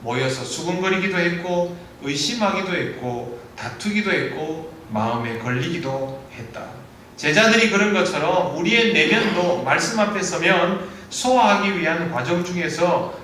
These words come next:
다 듣고 잘 받아들이면 좋겠지만 그러지 못하고 내 마음속에 수군거림이 일어나고 의심이 일어나고 다툼이 일어나고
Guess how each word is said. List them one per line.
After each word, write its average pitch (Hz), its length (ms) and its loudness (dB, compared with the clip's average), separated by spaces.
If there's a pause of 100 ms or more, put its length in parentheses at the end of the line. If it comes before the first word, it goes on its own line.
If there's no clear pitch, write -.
다 208 320 2
듣고 220 320 -4
잘 180 260 2
받아들이면 202 600 0
좋겠지만 175 840 0 (200)
그러지 196 400 4
못하고 156 840 -2 (140)
내 175 200 0
마음속에 151 760 0
수군거림이 208 720 -2
일어나고 123 580 -4 (160)
의심이 220 440 0
일어나고 120 720 -2
다툼이 226 480 -2
일어나고 110 720 -4